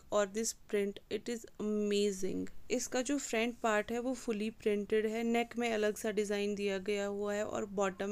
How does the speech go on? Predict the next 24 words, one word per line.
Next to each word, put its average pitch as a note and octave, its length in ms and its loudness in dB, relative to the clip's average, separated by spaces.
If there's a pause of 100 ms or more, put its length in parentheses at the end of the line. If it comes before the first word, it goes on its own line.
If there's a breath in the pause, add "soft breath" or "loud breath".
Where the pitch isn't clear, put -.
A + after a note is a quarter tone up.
(120)
में G3+ 180 0
भी A#3 200 -2 (100)
अलग G3 300 2
डिज़ाइन F#3 400 0
दिया F#3 220 -2
गया F#3 220 -2
हुआ F#3 280 -2
है। F#3+ 80 -4 (440 loud breath)
अगर A3+ 240 4
आप A3+ 200 0
इसको C4+ 280 -2
लॉन्ग A#3+ 680 2
टाइप A3+ 320 2
पाकिस्तानी A3 580 0
कुर्ती A3 400 2
में A3+ 140 2
स्टिच - 300 -2
करवाना G3+ 460 0
चाहते G#3 340 -2
हैं G#3+ 100 0
तो A3+ 120 0
करवा G3+ 400 0
सकते G#3 380 -4
हैं। G#3 260 -2